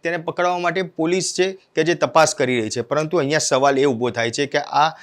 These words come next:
ભાજપના સંગઠનના ઉપપ્રમુખ તરીકે તેમનું પદ છે તે જોવા મળી રહ્યું છે. ત્યારે અત્યાર સુધી અનેક કેસોમાં જોવા મળ્યું કે જ્યાં ભાજપના કાર્યકર્તાઓનું નામ સામે આવતું હોય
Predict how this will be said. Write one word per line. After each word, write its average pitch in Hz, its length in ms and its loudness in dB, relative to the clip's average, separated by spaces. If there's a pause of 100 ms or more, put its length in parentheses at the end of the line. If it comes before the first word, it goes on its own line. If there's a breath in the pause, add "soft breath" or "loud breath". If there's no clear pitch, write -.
(200 loud breath)
ભાજપના 135 640 2
સંગઠનના 139 580 -4
ઉપપ્રમુખ 135 600 -6
તરીકે 127 400 -2
તેમનું 123 580 -4
પદ 139 220 2
છે 143 180 -2
તે 139 140 0
જોવા 120 260 2
મળી 110 220 -4
રહ્યું 101 200 -6
છે. 101 160 -14 (240 soft breath)
ત્યારે 143 200 0
અત્યાર 156 260 0
સુધી 180 240 0
અનેક 185 420 -2
કેસોમાં 156 420 2
જોવા 123 220 0
મળ્યું 107 300 -4 (240 loud breath)
કે 160 80 2
જ્યાં 139 300 0
ભાજપના 147 640 0
કાર્યકર્તાઓનું 131 840 0
નામ 135 220 0
સામે 127 280 -2
આવતું 113 300 -2
હોય 139 160 0